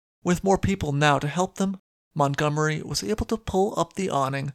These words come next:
freeing the people who had been trapped beneath it, many of whom were women and children. Alexander Hardy, a medical student who had found himself a place at the bow of the lower deck, climbed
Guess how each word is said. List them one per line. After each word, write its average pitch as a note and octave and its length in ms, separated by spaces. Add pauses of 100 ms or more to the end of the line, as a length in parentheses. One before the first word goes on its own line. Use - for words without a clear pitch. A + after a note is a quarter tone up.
(100)
freeing A3+ 320
the C#3 80
people C3 320
who D#3 160
had C#3 80
been C#3 120
trapped - 380
beneath E3 300
it, - 160 (420)
many D3+ 300
of A#2 120
whom C#3 440
were D3+ 200
women D3+ 400
and - 280
children. D#3 560 (1040)
Alexander D#3 480
Hardy, E3 540 (440)
a E3+ 60
medical G#3 380
student E3 340 (120)
who G3 80
had G3 120
found A#3 280
himself E3 420
a E3 100
place D3+ 480
at D#3 80
the D#3 80
bow D3+ 380
of - 100
the C#3 80
lower E3+ 240
deck, - 300 (500)
climbed F3+ 400